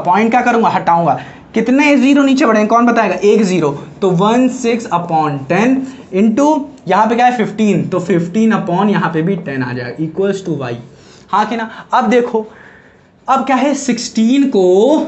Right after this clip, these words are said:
सिक्सटीन को किससे multiply करना है? फ़िफ़्टीन से। करो, करो, जल्दी करो, क्या होगा बताओ? अब देखो, सिक्सटीन को फ़िफ़्टीन से करते हैं, ठीक है।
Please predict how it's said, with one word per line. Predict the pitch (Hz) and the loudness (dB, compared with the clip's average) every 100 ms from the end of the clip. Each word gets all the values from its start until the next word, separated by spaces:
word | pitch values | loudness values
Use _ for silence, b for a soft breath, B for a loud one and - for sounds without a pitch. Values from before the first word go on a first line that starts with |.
| - | -6
सिक्सटीन | - 196 - 220 247 | -6 -4 0 0 2
को | 254 | 0
किससे | 240 - | 0 0
multiply | 277 269 262 269 269 | 0 2 0 2 2
करना | 262 247 220 | 2 2 2
है? | 160 127 - - | 0 -4 -10 -10
फ़िफ़्टीन | 143 - 180 190 202 202 | -10 -8 -4 -2 0 -2
से। | 185 175 170 B - | -2 -4 -6 B 0
करो, | 208 208 196 - - | 2 2 0 -6 0
करो, | 220 220 - - | 2 2 -2 -2
जल्दी | 190 208 214 | 0 2 2
करो, | 202 190 B - | 0 -2 B -6
क्या | 220 | 2
होगा | 220 208 202 202 - - - _ _ _ _ _ _ _ _ _ _ _ _ _ _ _ _ | 2 4 2 0 -8 -20 -20 _ _ _ _ _ _ _ _ _ _ _ _ _ _ _ _
बताओ? | 151 151 202 - - - - _ _ _ _ _ _ _ _ _ _ _ _ _ _ _ | -8 0 0 0 -4 -14 -20 _ _ _ _ _ _ _ _ _ _ _ _ _ _ _
अब | 202 170 143 | -2 0 0
देखो, | 131 127 - 127 | -2 -2 -4 -8
सिक्सटीन | - 175 165 - 196 220 | -4 -2 -2 -2 0 0
को | 220 208 | 0 -2
फ़िफ़्टीन | 196 - 175 165 | -2 -2 -2 0
से | 160 | -2
करते | 143 127 - | -4 -6 -8
हैं, | 123 131 - B B B - | -12 -14 -18 B B B -8
ठीक | 185 | -6
है। | 233 226 | -4 -6